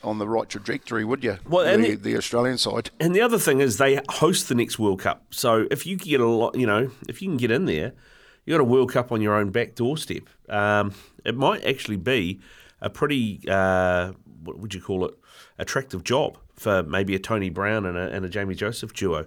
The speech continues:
Speaker 2: something like that, if, if the Aussies do look outside their own, their own lot.
Speaker 1: Yeah. Or Fozzie, you know. So, yeah, it, look,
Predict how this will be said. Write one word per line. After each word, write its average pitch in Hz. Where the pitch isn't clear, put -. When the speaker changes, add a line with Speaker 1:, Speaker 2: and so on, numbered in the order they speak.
Speaker 2:
something 87
like 98
that, 98
if, -
if -
the 117
Aussies 104
do 110
look 104
outside 107
their 104
own, 101
their 101
own 98
lot. 110
Speaker 1:
Yeah. 110
Or 156
Fozzie, 131
you 117
know. 117
So, 120
yeah, 139
it, 170
look, 165